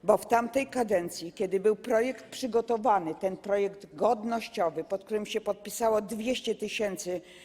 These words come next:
osób, jest procedowany, a wcześniej był zamknięty w zamrażarce.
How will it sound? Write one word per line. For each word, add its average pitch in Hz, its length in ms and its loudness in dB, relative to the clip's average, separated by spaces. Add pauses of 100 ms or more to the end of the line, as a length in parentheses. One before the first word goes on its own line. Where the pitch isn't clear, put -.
(240)
osób, 202 520 0 (540)
jest 214 240 2
procedowany, 165 680 -2 (500)
a 214 160 4
wcześniej 254 680 0
był 220 160 -2
zamknięty 190 640 -4
w 180 60 -12
zamrażarce. 165 760 -8